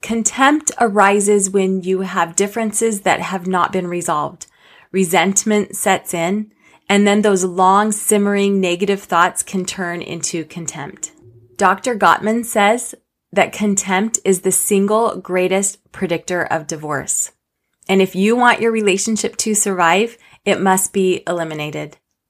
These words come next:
In an upcoming episode, we will talk about the cure for contempt,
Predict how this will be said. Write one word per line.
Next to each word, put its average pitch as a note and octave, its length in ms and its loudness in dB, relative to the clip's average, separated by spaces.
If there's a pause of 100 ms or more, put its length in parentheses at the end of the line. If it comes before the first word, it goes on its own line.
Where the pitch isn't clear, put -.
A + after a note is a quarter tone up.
(420)
In A3+ 140 4
an A3+ 160 4
upcoming A3+ 640 -2
episode, A3 500 0
we G3 180 4
will G3+ 160 0
talk F#3 380 -4
about F#3 400 0
the F#3 100 -6
cure F3+ 440 -4
for G#3 260 -6
contempt, A3+ 680 -6